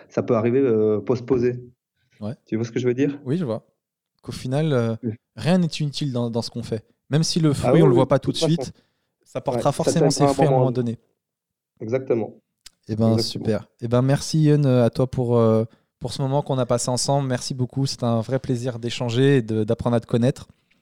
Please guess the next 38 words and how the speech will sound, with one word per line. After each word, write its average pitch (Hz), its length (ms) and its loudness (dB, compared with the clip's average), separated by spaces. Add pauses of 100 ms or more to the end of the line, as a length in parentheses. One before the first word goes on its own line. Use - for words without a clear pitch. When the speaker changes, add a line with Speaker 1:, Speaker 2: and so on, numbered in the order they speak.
(280)
Speaker 1:
Ben, 113 140 0
pour 120 120 -2
moi 135 140 2
aussi, 143 220 -2
en 104 40 -2
tout - 120 -12
cas. - 140 -2 (280)
Speaker 2:
C'était, 123 400 2
c'était - 140 -4
trop, - 160 0
trop 180 160 0
cool, 196 180 2
les 185 160 6
amis. 190 300 6 (360)
Merci 180 440 2
à 175 60 4
tous - 180 -2
les 202 80 4
gens 202 100 2
qui 202 160 -4
nous 175 160 0
écoutent. 185 300 0
C'était 151 180 -2
le 139 80 4
podcast 185 540 2
dont 170 60 0
tu 160 140 2
es 156 60 6
le 139 140 4 (100)
héros. 175 640 6
Merci 151 280 -2
aux 147 120 4
gens 165 180 2
qui 175 160 -6
nous 143 140 -4
suivent 156 320 -4
sur 135 180 -6
YouTube. 147 480 0